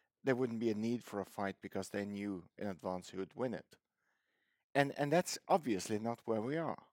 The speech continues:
And the fact that that's not where we are makes this unpredictable to some extent. Now, what some of my colleagues here have been doing over the last four or five years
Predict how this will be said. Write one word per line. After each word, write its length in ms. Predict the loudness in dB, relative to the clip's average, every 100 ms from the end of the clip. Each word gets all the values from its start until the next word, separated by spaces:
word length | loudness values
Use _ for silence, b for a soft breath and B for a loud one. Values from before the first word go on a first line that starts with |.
| _ _ _ _ _ _ _ _ _
And 120 | 0
the 80 | 2
fact 340 | 2 2 2 2
that 160 | 0 -2 _
that's 280 | 4 4 2
not 180 | -4 -2
where 200 | 2 2
we 160 | 4 4
are 200 | 4 4
makes 600 | 2 0 0 -2 -6 -6 -12 _ _ 0
this 520 | 2 2 -4 -6 -12 _ _ _ _ _ _
unpredictable 1040 | 0 0 -2 -4 -2 0 0 -2 0 0 -2 b b b b b _ -4
to 120 | -2
some 280 | 2 2 2
extent. 340 | 0 -4 -6 -2
Now, 260 | 2 2 2 B B B B B B _ _ _
what 360 | -10 2 4 4 2
some 240 | 0 0
of 100 | 2
my 180 | 2 2
colleagues 480 | 2 2 2 0 -6
here 220 | -4 -4
have 180 | -4 -4
been 140 | -4
doing 300 | -4 -4 -2
over 120 | -4
the 80 | -2
last 420 | 0 0 0 -6 -14 _ _ _ _ _ -20
four 340 | -20 -6 -2
or 60 | -2
five 300 | -2 -6 -4
years 600 | -2 -2 -2 -4 -6